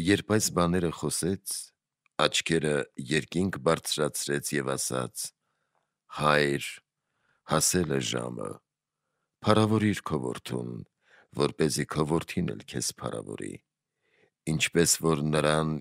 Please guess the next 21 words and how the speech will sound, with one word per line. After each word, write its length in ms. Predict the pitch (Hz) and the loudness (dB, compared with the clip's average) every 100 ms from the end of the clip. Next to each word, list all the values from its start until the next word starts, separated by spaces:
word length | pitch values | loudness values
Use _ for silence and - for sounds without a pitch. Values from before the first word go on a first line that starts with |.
| - | -4
իշխանություն 680 | 80 - 80 78 73 80 78 | -4 -2 0 0 0 -2 -2
տվեցիր 480 | 71 73 73 80 71 | -2 -2 -2 -2 -2
բոլոր 360 | 69 76 76 71 | 0 0 0 -2
մարդկանց 600 | 76 73 - - 78 73 | -2 -4 -4 -2 -2 -2
վրա, 320 | - 76 73 76 73 _ - - - | -2 0 0 0 -2 _ -20 -20 -6
որպեսզի 560 | 69 76 - 80 73 78 | -2 -2 2 0 2 0
հավիտենական 800 | 71 73 76 76 73 73 78 76 - | 0 -2 0 -2 -2 -2 -2 -2 -2
կյանք 380 | 78 76 71 - | 0 0 -4 -4
տա 180 | 80 73 - _ | 0 0 -2 _
այն 340 | 73 78 80 73 | 2 4 2 -4
ամենքին, 640 | - 73 71 73 - 78 71 | -2 -2 0 -4 -4 -4 -4
որ 240 | 64 69 | -4 -6
նրան 320 | 67 65 65 62 | -4 -4 -4 -6
տվեցիր։ 640 | 62 62 62 - 62 - - - _ _ _ _ _ _ _ _ _ _ _ _ _ _ | -8 -8 -8 -8 -8 -10 -14 -16 _ _ _ _ _ _ _ _ _ _ _ _ _ _
Հավիտենական 680 | - 78 76 73 71 76 76 | -2 0 2 0 0 0 -2
կյանքը 540 | 71 71 69 67 73 65 _ | -2 -4 -4 -4 -4 -6 _
այս 340 | 69 71 65 - | -2 -2 0 -2
է, 160 | 65 64 57 _ _ _ _ _ - | -2 -6 -8 _ _ _ _ _ -10
որ 400 | 69 76 78 - | -4 -2 -2 -2
ճանաչեն 640 | 85 78 82 - 85 82 | 0 2 0 0 -4 -4
քեզ 300 | - 69 - | -4 -6 -4